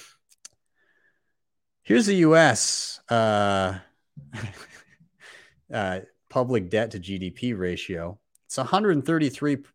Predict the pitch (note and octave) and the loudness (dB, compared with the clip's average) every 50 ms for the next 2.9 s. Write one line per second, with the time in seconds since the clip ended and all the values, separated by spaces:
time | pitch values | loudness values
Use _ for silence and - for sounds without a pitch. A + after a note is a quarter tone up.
0 | _ _ _ - - C3 A2 G2 - - - - C#3 B2+ C3 - - - C3+ A#2+ | _ _ _ -8 -6 -6 -6 -6 -8 -8 -4 0 0 2 2 0 -2 -4 -4 -4
1 | - - - - F#2 - - - - - C3 A#2+ G#2+ G#2 - - - _ - - | -6 -8 -12 -12 -10 -8 -8 -6 -2 0 0 0 0 -2 -4 -8 -12 _ -20 -20
2 | - - _ - A#2 G#2 F#2+ F#2+ F#2 F#2 F#2 F2+ F2+ F#2 F2+ F#2+ G2+ | -20 -16 _ -2 0 2 2 2 2 2 0 0 -2 -4 -6 -10 -16